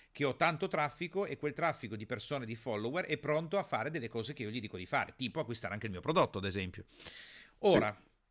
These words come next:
Speaker 1: supponiamo che l'azienda o, eh, il potenziale influencer voglia partire e ha un budget X, eh, che è sempre limitato, perché nessuno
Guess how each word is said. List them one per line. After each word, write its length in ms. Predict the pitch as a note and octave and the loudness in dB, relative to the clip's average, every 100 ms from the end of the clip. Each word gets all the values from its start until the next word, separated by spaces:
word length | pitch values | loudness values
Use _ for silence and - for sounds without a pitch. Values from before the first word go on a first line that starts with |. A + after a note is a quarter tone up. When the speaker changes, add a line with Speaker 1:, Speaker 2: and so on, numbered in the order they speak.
| _ _ _ _ _ _ _ - | _ _ _ _ _ _ _ -10
Speaker 1:
supponiamo 420 | G#3+ A#3+ C4+ E3+ B2 | -4 2 4 4 4
che 80 | |
l'azienda 580 | G#3+ D3 C#3+ B2+ A#2+ A2+ - | 0 2 2 2 2 0 4
o, 300 | D3+ - _ | 4 4 _
eh, 160 | - G2+ | -6 -6
il 160 | A2 | -6
potenziale 400 | G#2+ C#3 D3+ - | -6 -2 0 0
influencer 300 | B2 F3+ C#3 A#2+ | -2 -4 -2 -2
voglia 180 | E3 | 0
partire 500 | G#3+ A#3+ - B2 C#3+ | 0 -2 0 0 0
e 120 | - G#3 | 2 4
ha 160 | D3+ - | 4 2
un 200 | G3 G3 | -4 0
budget 800 | C3 F#3+ F#3 F#3 F#3+ G3+ F#3+ - C#3 A2+ | 2 0 0 -4 0 0 0 -4 -6 -4
X, 340 | - F#3+ G#3 - - - | -2 -2 -2 -6 -20 -14
eh, 600 | - C3 C3 B2+ B2 A#2+ B2 | -4 -2 0 0 0 -2 -2
che 180 | F3 G2+ | -2 0
è 60 | |
sempre 360 | - G3 D3 A2+ | 2 2 2 0
limitato, 440 | A2+ G#2+ G2+ G2+ | 0 2 2 2
perché 200 | G#2+ G2+ | -4 -4
nessuno 540 | G2 - D3 A#2+ G#2 | -6 -2 -2 0 -2